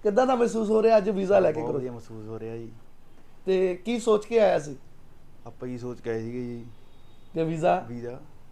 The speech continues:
Speaker 1: ਮਿਲੂਗਾ?
Speaker 2: ਮਿਲੂਗਾ ਜ਼ਰੂਰ ਜੀ।
Speaker 1: ਠੀਕ ਹੈ।
Speaker 2: ਹਾਂਜੀ।
Speaker 1: ਤੁਸੀਂ ਸੋਚ ਕੇ ਆਏ, ਨਰਵਸ ਆ ਥੋੜ੍ਹਾ ਜਿਹਾ, ਠੀਕ ਹੈ, ਪਰ ਮੈਂ ਇਹਨੂੰ ਕਿਹਾ ਕੋਈ ਗੱਲ ਨਹੀਂ, ਆਪਾਂ ਦਿਲ ਦੀਆਂ ਗੱਲਾਂ ਕਰਨੀਆਂ, ਜ਼ਰੂਰੀ ਨਹੀਂ ਸੋਚਣਾ ਵੀ ਕੈਮਰਾ ਵਾ, ਆਪਾਂ ਦਿਲ ਦੀ ਗੱਲ ਕਰਦੇ ਹਾਂ।
Speaker 2: ਠੀਕ।
Speaker 1: ਜਿਹਨੂੰ ਦੇਖ ਕੇ ਤੁਸੀਂ ਵੀ ਆਏ ਹੋ, obviously, ਅਹ, ਬਹੁਤ ਸੋਹਣੀ ਗੱਲ ਰਸ਼ਪਿੰਦਰ ਨੇ ਆਪਣੇ ਰਿਵਿਊ ਦੇ ਵਿੱਚ ਕੀਤੀ ਆ।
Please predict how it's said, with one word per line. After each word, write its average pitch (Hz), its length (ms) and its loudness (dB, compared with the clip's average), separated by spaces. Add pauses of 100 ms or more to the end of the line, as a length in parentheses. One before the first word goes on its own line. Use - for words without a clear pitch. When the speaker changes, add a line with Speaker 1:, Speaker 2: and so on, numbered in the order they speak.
Speaker 1:
ਮਿਲੂਗਾ? 143 320 -4
Speaker 2:
ਮਿਲੂਗਾ 117 360 -8
ਜ਼ਰੂਰ 104 240 -14
ਜੀ। 107 160 -16 (300)
Speaker 1:
ਠੀਕ 147 160 -2
ਹੈ। 196 220 0 (140)
Speaker 2:
ਹਾਂਜੀ। 107 320 -14 (420)
Speaker 1:
ਤੁਸੀਂ 165 220 -2
ਸੋਚ 190 320 0
ਕੇ 202 180 0
ਆਏ, 196 320 2 (200)
ਨਰਵਸ 180 400 2
ਆ 220 80 2
ਥੋੜ੍ਹਾ 214 260 4
ਜਿਹਾ, 226 200 4 (680)
ਠੀਕ 170 200 -2
ਹੈ, 208 180 4 (120)
ਪਰ 196 140 6
ਮੈਂ 196 160 2
ਇਹਨੂੰ 202 140 0
ਕਿਹਾ 208 120 0
ਕੋਈ 202 240 0
ਗੱਲ 196 160 2
ਨਹੀਂ, 247 120 0 (600)
ਆਪਾਂ 190 280 4
ਦਿਲ 202 200 4
ਦੀਆਂ 220 180 2
ਗੱਲਾਂ 214 240 6
ਕਰਨੀਆਂ, 202 280 2
ਜ਼ਰੂਰੀ 208 260 2
ਨਹੀਂ 226 100 -2
ਸੋਚਣਾ 214 340 0
ਵੀ 220 80 -2
ਕੈਮਰਾ 185 440 4
ਵਾ, 143 180 2
ਆਪਾਂ 170 220 0
ਦਿਲ 196 180 0
ਦੀ 202 180 0
ਗੱਲ 202 160 4
ਕਰਦੇ 180 380 -2
ਹਾਂ। 226 60 -4
Speaker 2:
ਠੀਕ। - 280 -16
Speaker 1:
ਜਿਹਨੂੰ 196 320 0
ਦੇਖ 202 200 4
ਕੇ 220 100 0
ਤੁਸੀਂ 226 340 -4
ਵੀ 240 100 0
ਆਏ 185 200 0
ਹੋ, 208 60 -6
obviously, 208 640 -2
ਅਹ, - 1120 0
ਬਹੁਤ 170 280 0
ਸੋਹਣੀ 196 280 0
ਗੱਲ 202 260 4
ਰਸ਼ਪਿੰਦਰ 190 440 -4
ਨੇ 196 140 -2
ਆਪਣੇ 190 280 0
ਰਿਵਿਊ 190 260 -2
ਦੇ 220 100 2
ਵਿੱਚ 202 180 -2
ਕੀਤੀ 185 360 -2
ਆ। 196 80 -2